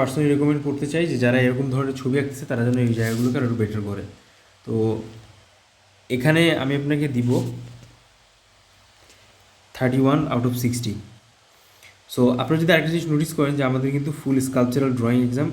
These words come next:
already রানিং রয়েছে। তো এটা আমাদের পেইড ব্যাচে ছিল। So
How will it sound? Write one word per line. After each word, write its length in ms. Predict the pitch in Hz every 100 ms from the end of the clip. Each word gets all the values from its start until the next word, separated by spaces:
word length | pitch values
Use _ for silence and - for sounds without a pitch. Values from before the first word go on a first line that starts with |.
| 123
already 260 | 113 113 117
রানিং 220 | 113 113 110
রয়েছে। 260 | 107 - 110 - - _ _ _ _ -
তো 80 | 110 113
এটা 120 | 123 131
আমাদের 240 | 131 135 131 - - - - - _
পেইড 200 | 135 135 131
ব্যাচে 200 | 127 131 -
ছিল। 140 | 135 175
So 60 | 165